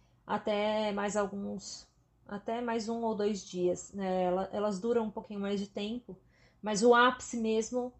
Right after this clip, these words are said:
foi entre ontem e hoje. E isso, como eu disse lá no podcast que eu gravei, dia primeiro de maio, dando o overview do mês, eu considero um evento importante do mês, inclusive,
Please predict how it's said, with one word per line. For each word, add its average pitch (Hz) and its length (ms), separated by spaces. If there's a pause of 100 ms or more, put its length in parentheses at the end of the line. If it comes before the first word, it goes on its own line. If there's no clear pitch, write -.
(240)
foi 220 240
entre 220 380
ontem 233 440
e 233 160
hoje. 190 400 (760)
E 247 400
isso, 285 540
como - 180
eu 285 140
disse 262 480
lá 226 220
no 302 100
podcast 233 560
que 220 60
eu 202 40
gravei, 202 460
dia 226 140
primeiro 196 400
de 185 120
maio, 202 320
dando 196 240
o 190 40
overview 190 500
do 208 100
mês, 233 320
eu 262 80
considero 233 520
um 247 80
evento 226 340
importante 226 500
do 285 280
mês, 214 340
inclusive, 180 720